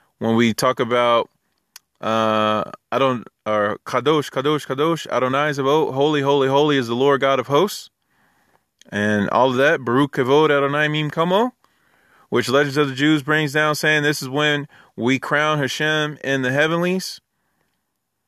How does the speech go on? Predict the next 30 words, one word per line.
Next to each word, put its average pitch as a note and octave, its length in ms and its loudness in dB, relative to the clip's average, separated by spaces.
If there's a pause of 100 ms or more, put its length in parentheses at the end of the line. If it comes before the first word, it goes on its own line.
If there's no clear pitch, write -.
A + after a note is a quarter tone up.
(180)
because A#2+ 260 -2
that C#3 180 4
happens D3 340 -2
on C3+ 140 -2
a B2 60 -6
daily C3 300 -2
basis. D3+ 680 -4 (420)
That's A#2 200 0
why C3+ 120 4
we C3 160 2
pray C#3 280 0
these D3+ 220 -2
prayers D#3 360 0
during D3 200 -2
the C#3 60 -6
Shacharit, D3+ 580 -2
the A#2+ 80 -4
morning C#3 280 -4
prayers, D#3+ 560 0 (360)
during C3+ 220 2
the D3+ 60 0
Shema, D3 460 0 (420)
because A#2+ 300 -2
we're C3 240 2
aligning B2+ 560 -2
the C3 100 -2
heavens C#3+ 400 -2
and B2+ 120 -6
the A#2 120 -6
earth D3 340 -2